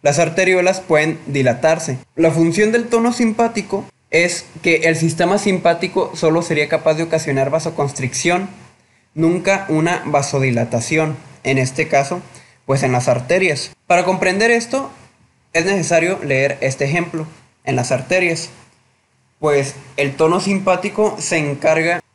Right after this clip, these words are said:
solo el sistema simpático cree una vasoconstricción arterial y solamente el parasimpático llegue a una vasodilatación cuando sea necesaria y no que ambos sistemas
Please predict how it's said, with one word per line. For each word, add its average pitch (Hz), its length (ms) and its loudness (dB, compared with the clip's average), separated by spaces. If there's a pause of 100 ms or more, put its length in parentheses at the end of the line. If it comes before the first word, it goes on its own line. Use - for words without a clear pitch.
solo 170 540 2
el 147 140 0
sistema 139 380 0
simpático 208 760 -2 (640)
cree 156 380 0
una 151 240 0
vasoconstricción 143 1000 -2 (120)
arterial 139 580 0 (1900)
y 170 160 -2
solamente 170 680 0
el 139 100 -2
parasimpático 165 840 -2 (240)
llegue 151 440 0
a 139 80 2
una 135 220 2
vasodilatación 135 1000 0 (120)
cuando 127 280 0
sea 131 220 -2
necesaria 135 640 -2 (100)
y 135 120 -2
no 147 420 0
que 123 160 0
ambos 139 300 0
sistemas 170 680 -4